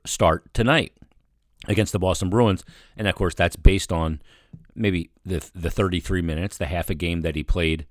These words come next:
uh, against the Buffalo Sabres on Monday in relief, and then obviously the forty save shutout, um, in the game on Tuesday. Does he deserve the start?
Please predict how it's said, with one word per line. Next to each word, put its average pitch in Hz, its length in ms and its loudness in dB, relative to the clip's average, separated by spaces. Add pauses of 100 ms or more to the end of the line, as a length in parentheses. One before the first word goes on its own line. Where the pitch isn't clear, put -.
(400)
uh, 73 220 -4 (300)
against 87 340 -4
the 78 320 -2
Buffalo 80 420 -2
Sabres 78 500 -2
on 78 180 -4
Monday 87 360 0
in 82 280 -2
relief, 95 520 0
and 87 120 -2
then 85 100 -2
obviously 82 480 -2 (340)
the 87 100 -4
forty 90 320 -2
save 80 280 -2
shutout, 82 600 -2 (380)
um, 71 400 -6 (140)
in 85 120 -2
the 78 60 -2
game 73 220 -4
on 64 120 -6
Tuesday. 110 640 -2 (380)
Does 110 160 4
he 113 80 4
deserve 92 440 4
the 208 80 -2
start? - 380 0